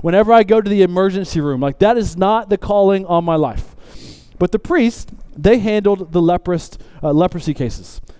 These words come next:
And look at the prescription given in the book of Leviticus in the Mosaic Law for those that pronounce to have leprosy. Look at, starting in verse forty-five of chapter thirteen.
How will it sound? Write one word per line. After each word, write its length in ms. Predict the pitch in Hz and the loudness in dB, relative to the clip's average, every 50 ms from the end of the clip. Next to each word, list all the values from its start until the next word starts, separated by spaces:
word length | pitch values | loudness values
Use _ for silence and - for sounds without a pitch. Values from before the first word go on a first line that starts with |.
| - - - - | -20 -16 -10 -4
And 100 | - 147 | 0 0
look 160 | 175 196 - | 0 2 2
at 140 | 226 202 190 | 0 0 2
the 180 | 196 190 185 | 2 2 2
prescription 840 | - - 190 170 - - - - 220 254 277 - - - 277 254 240 | 2 -2 -4 -6 -6 -8 -4 0 2 2 2 2 0 -2 -2 0 2
given 500 | 185 202 196 - 135 135 143 185 196 143 | 4 4 4 4 2 -2 -4 -6 -6 -4
in 100 | 165 165 | -4 -4
the 60 | 160 | -2
book 180 | 151 175 180 - | -2 -2 -2 -2
of 80 | 208 | 0
Leviticus 640 | 202 220 220 202 175 175 165 165 - 175 165 - - | 2 2 2 2 2 0 -2 0 -2 -2 -4 -4 -4
in 40 | 147 | -6
the 60 | 143 | -4
Mosaic 480 | 143 139 135 123 147 147 170 175 - | -4 -2 -2 -2 -2 -2 -2 -4 -4
Law 320 | 165 143 123 113 131 151 - - - - - - - - | -6 -4 -4 -4 -4 -6 -10 -14 -20 -20 -20 -20 -12 -6
for 120 | - 165 | -4 0
those 260 | 165 165 170 170 151 | 0 2 2 0 0
that 100 | - 185 | -2 -4
pronounce 440 | - 170 175 170 160 156 160 147 - | -2 -2 -2 -2 -2 -2 -4 -4 -6
to 100 | - 165 | -6 -6
have 420 | 143 143 139 123 127 127 - - | -4 -4 -4 -4 -4 -4 -6 -4
leprosy. 460 | 147 156 147 - 139 120 - 117 101 95 | -4 -4 -4 -4 -6 -10 -10 -10 -8 -6
Look 180 | 127 151 - | -6 -6 -6
at, 220 | 160 139 135 147 127 | -8 -8 -8 -8 -6
starting 280 | - 160 147 151 147 | -4 -4 -2 -2 -4
in 60 | 139 | -4
verse 180 | 131 143 131 - | -4 -6 -8 -8
forty-five 540 | - - 139 139 139 - - 135 123 120 117 | -8 -8 -6 -4 -2 -2 -2 -2 -4 -6 -8
of 80 | 117 | -8
chapter 280 | - - 123 110 - 113 | -8 -8 -10 -10 -10 -12
thirteen. 360 | - 120 110 - - 107 90 | -12 -12 -10 -10 -10 -12 -12